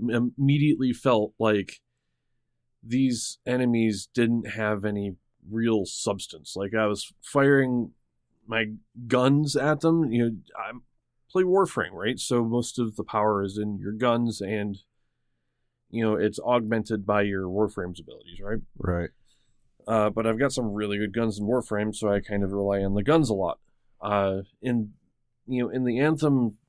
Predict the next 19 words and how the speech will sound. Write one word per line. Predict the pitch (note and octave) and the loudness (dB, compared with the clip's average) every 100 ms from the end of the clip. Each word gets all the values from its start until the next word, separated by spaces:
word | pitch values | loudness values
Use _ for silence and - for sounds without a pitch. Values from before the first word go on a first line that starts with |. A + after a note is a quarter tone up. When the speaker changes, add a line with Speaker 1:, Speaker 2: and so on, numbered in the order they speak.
| - | 0
Speaker 1:
at | C#3 | 4
least | D#3 D#3 D3 | 6 4 2
in | C#3 | 0
the | A#2 | 2
demo, | B2 C#3 D#3 F3 E3 _ _ _ _ G#2+ | 2 4 2 0 -4 _ _ _ _ -6
the, | A#2+ A#2 A2 G#2+ G#2+ - | 2 6 6 4 0 -4
the | A#2+ | 0
guns | A#2 C#3 C3 A#2 - | 4 4 4 0 -2
didn't | B2+ A#2 F#2 | -2 -2 -2
feel | - A#2+ A2+ G2+ | -2 2 4 4
like | G2 - | 2 -2
they | G#2 | -4
had | G2+ G2+ F#2+ | -2 -2 -2
any | F2+ C#2+ D2 _ F#2 | -6 -10 -14 _ -8
weight | G2 G2+ - | -6 -6 -12
to | - E2 | -12 -12
them. | D2+ - - F2 | -12 -20 -16 -14
There's | D#2+ - - | -12 -14 -12
just | G#2+ G#2+ - - | -8 -8 -8 -14